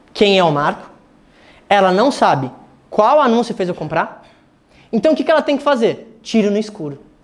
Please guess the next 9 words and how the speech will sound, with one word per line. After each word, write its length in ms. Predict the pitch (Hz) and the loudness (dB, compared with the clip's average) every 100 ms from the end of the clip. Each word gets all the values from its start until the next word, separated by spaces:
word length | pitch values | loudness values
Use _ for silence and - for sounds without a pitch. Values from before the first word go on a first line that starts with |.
| _ | _
como 260 | - 240 262 | -2 0 0
sempre 520 | 240 - 262 262 330 | -2 -4 -2 -2 -6
foi. 320 | - 269 190 - - _ _ _ _ _ _ _ _ - | -6 -6 -6 -10 -20 _ _ _ _ _ _ _ _ -2
Qual 160 | 311 | 2
é 80 | 311 | 2
o 40 | 285 | 2
tiro 200 | 285 269 | 0 0
no 60 | |
escuro? 400 | 262 - 208 151 | -2 -2 -2 -2